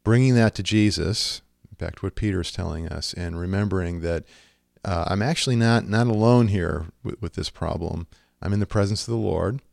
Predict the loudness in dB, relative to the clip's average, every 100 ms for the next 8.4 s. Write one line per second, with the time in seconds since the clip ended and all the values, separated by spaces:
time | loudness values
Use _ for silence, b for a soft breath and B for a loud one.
0 | _ _ _ _ _ -4 -2 -2 -2 -6
1 | -8 -6 -4 4 4 4 -2 -2 -4 -2
2 | 0 0 -2 -8 -6 -8 -8 -8 -6 -4
3 | -4 -4 -2 -4 -4 -6 -6 -6 -8 -8
4 | -10 -6 -4 -4 -6 -8 b b b _
5 | -4 -2 0 2 2 0 0 -2 0 0
6 | 2 2 2 4 2 0 b b _ 2
7 | 6 6 6 2 2 2 2 0 0 2
8 | 2 0 -4